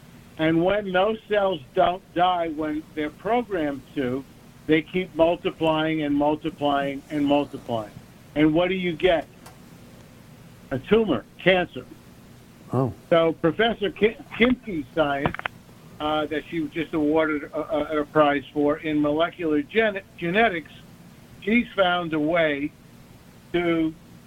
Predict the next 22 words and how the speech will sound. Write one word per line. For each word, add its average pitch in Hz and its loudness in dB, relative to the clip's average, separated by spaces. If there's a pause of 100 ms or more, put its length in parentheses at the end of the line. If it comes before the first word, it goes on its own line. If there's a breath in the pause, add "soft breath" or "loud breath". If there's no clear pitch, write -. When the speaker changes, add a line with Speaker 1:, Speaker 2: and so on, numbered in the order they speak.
(2000)
Speaker 1:
cause 196 2 (120)
apoptosis. 165 -2 (220)
It's 160 -10
a 131 0 (580)
difficult 196 0
sounding 165 2
word. 151 0
It's 156 -6
a 147 2
word 147 -2 (280)
that 147 -8
comes 156 2
from 143 0
the 131 0
Greek, 143 0 (460)
but 151 0
basically 220 2
it 165 -8
means 180 -2 (120)
programming 175 0 (520)
cell 160 4
death. 127 -10